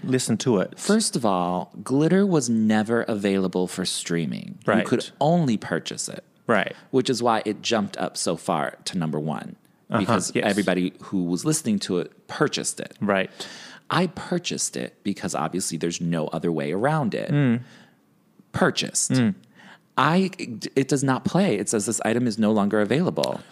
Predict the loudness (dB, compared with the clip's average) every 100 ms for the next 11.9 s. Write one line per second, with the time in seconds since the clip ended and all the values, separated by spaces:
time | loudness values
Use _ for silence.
0 | -16 -2 0 2 2 2 0 2 4 6
1 | 4 4 2 2 2 2 2 4 2 2
2 | 4 4 2 2 0 2 2 2 -4 _
3 | _ _ _ 0 0 4 2 2 0 4
4 | 4 4 4 4 4 4 2 0 -4 -2
5 | 2 2 2 2 4 4 4 0 0 0
6 | 0 0 2 2 0 0 0 0 -2 -4
7 | -8 -16 _ _ _ _ _ _ 2 4
8 | 4 2 2 2 2 2 2 -2 -4 -6
9 | -6 -8 -8 -10 _ _ _ _ _ _
10 | _ -8 -6 -4 -4 -2 -4 -8 -20 _
11 | -2 0 2 2 4 2 2 0 -4